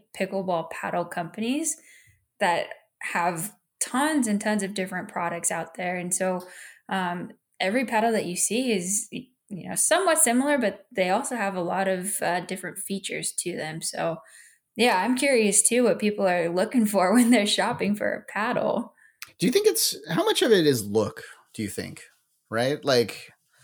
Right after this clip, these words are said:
Speaker 2: I mean, uh, when you do, you know, like, looking at the different selections of paddles that have been sent to us, the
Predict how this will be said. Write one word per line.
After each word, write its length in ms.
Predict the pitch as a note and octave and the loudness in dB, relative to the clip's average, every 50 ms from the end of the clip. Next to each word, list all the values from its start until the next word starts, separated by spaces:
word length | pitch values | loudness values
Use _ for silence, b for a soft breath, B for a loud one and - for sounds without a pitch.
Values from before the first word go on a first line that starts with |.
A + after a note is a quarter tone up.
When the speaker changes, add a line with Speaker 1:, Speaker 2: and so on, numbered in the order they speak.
| b b b b b b | b b b b b b
Speaker 2:
I 60 | - | 0
mean, 100 | D#3+ F3 | 2 2
uh, 160 | F3 - F3 F3 | 2 2 0 4
when 200 | F3 F3+ F3+ F3+ | 4 4 4 4
you 80 | E3+ | 0
do, 200 | - D#3 D#3+ D#3 - | 0 0 -2 -2 -2
you 160 | - C#3+ D#3 D#3 | -2 -2 0 0
know, 160 | B2+ A#2 A#2+ | 2 2 2
like, 180 | B2+ C3+ C3+ | 2 2 2
looking 300 | C#3+ E3 E3 - F#3 E3+ | 2 0 2 2 2 2
at 80 | D#3 - | 2 2
the 80 | D#3 C#3+ | 2 0
different 300 | B2+ C3 - C#3+ B2 - | 0 0 -2 -2 -2 0
selections 560 | - - A2+ A2+ A#2 A2+ - - A#2 G#2+ G2+ | 0 0 2 2 2 0 0 -4 -4 -4 -4
of 180 | G2+ - _ | -6 -8 _
paddles 560 | - - - - A#2 A2 A2+ G#2+ G#2+ G#2+ G#2 G#2+ | -14 -12 -6 0 2 2 2 2 2 0 -2 -4
that 100 | G#2 G2 | -6 -6
have 160 | F#2+ G2 - | -6 -8 -10
been 200 | - F#2+ F#2 G2 | -12 -12 -8 -6
sent 260 | - - C#3 C#3+ C3+ | -2 0 0 0 0
to 160 | - C3+ B2+ | 0 2 4
us, 200 | B2 A#2 - - | 4 4 4 0
the 220 | - A2 G#2 F#2 | -2 -2 -2 -2